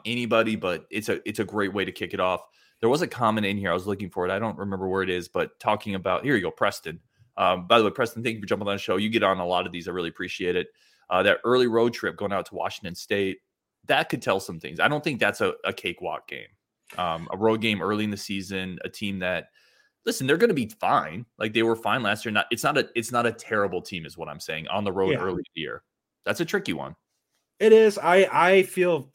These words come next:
Speaker 2: confident that one of the big deals about that game is that they did lose a bit defensively.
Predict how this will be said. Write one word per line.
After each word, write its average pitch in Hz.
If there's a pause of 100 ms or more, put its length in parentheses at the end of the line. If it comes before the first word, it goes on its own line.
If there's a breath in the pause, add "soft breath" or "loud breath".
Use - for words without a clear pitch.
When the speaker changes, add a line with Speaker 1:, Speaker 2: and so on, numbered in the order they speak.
Speaker 2:
confident 147
that 139
one 135
of 180
the 160
big 131
deals 123
about 110
that 107
game 101 (100)
is 110
that 120
they 127
did 143
lose 131
a 120
bit 110
defensively. 92